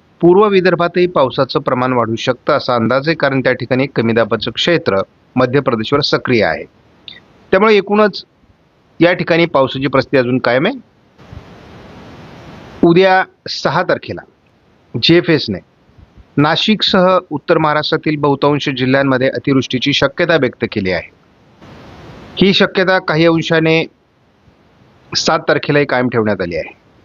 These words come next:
आठ तारखेपासून महाराष्ट्रातील पाऊस उघडेल असा अंदाज आहे. जीएफएसने ही उघडीप जवळपास चौदा तारखेपर्यंत राहील. चौदा तारखेला पुन्हा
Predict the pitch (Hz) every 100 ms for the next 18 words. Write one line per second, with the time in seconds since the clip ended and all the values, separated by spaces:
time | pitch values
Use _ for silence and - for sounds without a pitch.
0 | _ _ - - - - - - - -
1 | - - - 160 151 - 147 160 147 143
2 | 156 147 139 143 147 143 143 135 135 131
3 | 131 127 147 127 147 127 120 143 165 226
4 | - _ _ _ - - - - - -
5 | - - - - - - - 147 214 240
6 | 214 220 202 214 190 160 180 160 151 160
7 | 160 160 151 139 156 156 156 151 147 143
8 | 139 139 175 175 135 131 135 131 - 135
9 | 135 143 143 180